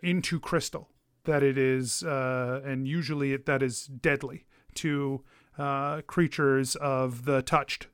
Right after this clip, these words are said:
such as yourself. To creatures that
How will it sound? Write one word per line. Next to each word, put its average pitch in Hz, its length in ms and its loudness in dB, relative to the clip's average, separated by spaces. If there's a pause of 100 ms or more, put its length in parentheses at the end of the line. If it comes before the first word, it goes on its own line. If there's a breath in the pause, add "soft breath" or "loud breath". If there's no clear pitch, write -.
such - 260 -4
as 135 100 -6
yourself. - 440 2 (920 soft breath)
To 165 600 2 (140)
creatures 185 720 4
that 175 260 4